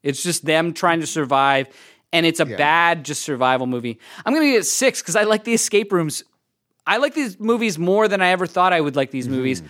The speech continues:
Speaker 1: but they make me so angry.
Speaker 2: <laughs> I, you actually like, uh, hating the actual stories. Just escape rooms. That's what you need.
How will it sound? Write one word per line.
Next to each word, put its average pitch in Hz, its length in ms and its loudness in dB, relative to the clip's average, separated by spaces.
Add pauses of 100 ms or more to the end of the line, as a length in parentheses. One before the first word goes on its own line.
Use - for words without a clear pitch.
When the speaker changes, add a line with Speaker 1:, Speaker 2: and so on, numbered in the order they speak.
(140)
Speaker 1:
but 156 120 -2
they 165 220 2 (120)
make 175 360 -4
me 175 120 0
so 208 300 2
angry. 196 520 2
Speaker 2:
<laughs> - 60 -4
I, - 680 0 (340)
you 214 120 -4
actually 208 380 0
like, 226 240 2
uh, 156 220 2
hating 156 480 0
the 143 160 2
actual 147 260 -2
stories. 143 640 0 (160)
Just - 240 -4 (300)
escape - 420 0
rooms. 107 180 -2
That's - 120 -8
what 180 100 2
you 156 120 2
need. 113 260 -2